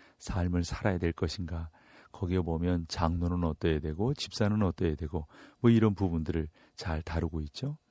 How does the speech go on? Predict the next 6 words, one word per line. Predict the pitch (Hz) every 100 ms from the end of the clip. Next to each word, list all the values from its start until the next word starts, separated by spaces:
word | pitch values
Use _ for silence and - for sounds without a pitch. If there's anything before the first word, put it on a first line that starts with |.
| _ _ - - - - -
사 | - - 90 90 107
장에 | 117 120 113
가서는 | 113 104 123 143
장차 | 139 - 104 107 120
임할 | 113 104 107 101
배교를 | 92 92 98 101 85